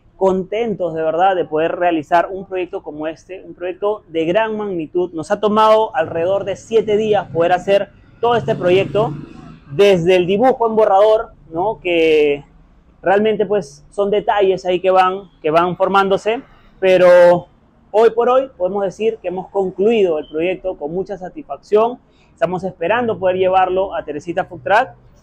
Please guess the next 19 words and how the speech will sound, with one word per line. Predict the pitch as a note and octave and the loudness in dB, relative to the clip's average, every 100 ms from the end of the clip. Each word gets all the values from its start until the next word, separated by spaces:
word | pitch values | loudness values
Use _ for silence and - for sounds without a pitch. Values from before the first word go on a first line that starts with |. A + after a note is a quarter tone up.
| _ | _
Contentos | F3+ F#3 A#3+ B3 A#3 | -4 0 0 0 0
una | A#3 A3+ | 0 0
vez | A3 | 0
más | G3+ A#3+ A3 | 0 -2 -2
por | G3+ F#3 | -4 -2
la | E3+ | -2
confianza, | D#3+ E3 A#3 B3 A3 G#3 G3 | -2 -2 0 0 -2 -4 -6
por | E3 | -6
el | D#3+ C#3+ | -6 -4
cariño | D3 A3+ A#3 G3 F#3 F#3+ - - - - - | -2 -2 0 0 -2 -6 -10 -12 -12 -12 -12
y | F#3 F3+ | -6 -4
porque | F#3 F#3 F3 F3 F3 F3 | 2 2 2 -2 0 0
realmente | E3+ G#3 A3+ A#3 A3+ | 2 0 0 0 0
apuestan | A3+ B3 A#3+ - G#3 A#3 | 0 -2 -4 -4 -6 -8
por | - E3+ E3 | -8 -4 -2
equipos | D#3+ G#3 G3+ G#3 G3 | -4 -6 -2 -2 -4
que | - | -12
sean | D#3 F#3 F#3 | -8 -6 -4
realmente | F3 F3+ F3 F3+ F#3 | -4 -4 -8 -8 -12